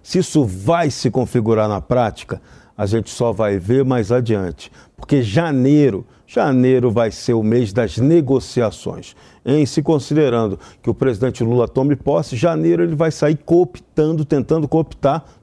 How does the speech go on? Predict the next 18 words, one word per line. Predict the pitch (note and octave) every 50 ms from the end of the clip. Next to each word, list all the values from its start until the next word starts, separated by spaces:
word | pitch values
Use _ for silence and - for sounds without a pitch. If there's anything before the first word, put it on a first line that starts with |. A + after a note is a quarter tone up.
| _ _ -
toda | F#3+ G3 G#3+ G#3 F#3 G#3 F#3+ - _
a | F3+ F#3 F#3
base | C#3+ A#2 A2+ C#3+ D3 D#3+ D#3 C#3+ D#3
do | D3+ E3
Congresso | - F3 E3 C#3+ B2+ B2+ B2+ B2 - C3+
Nacional. | B2+ A#2+ - D#3 D3+ D3 A#2+ G#2 - - - - - _
Vai | - C3 C3
cooptar | - - G#3+ G#3+ - - - G#3+ B3 A3
do | G#3+ C#4 C4
jeito | F3+ C3+ - G#3+ B3+ C4+ A#3+ - - C4+
que | G3 - C4
ele | C4 A#3+ G3
conseguir | - A3+ A3 F#3 - - C#3 A#2 D3 E3
cooptar, | - G3 G3+ - - - - B2+ A#2 G2+ - - - - _ -
com | - D#3
proposta, | C#3 - D#3 D3 A#2 - - D3 D3 C3+ - - - B2
com | - - D3 C#3+ -
cargo, | - - C#3+ D3 C#3 A2 A#2+ A#2 A#2 B2 A#2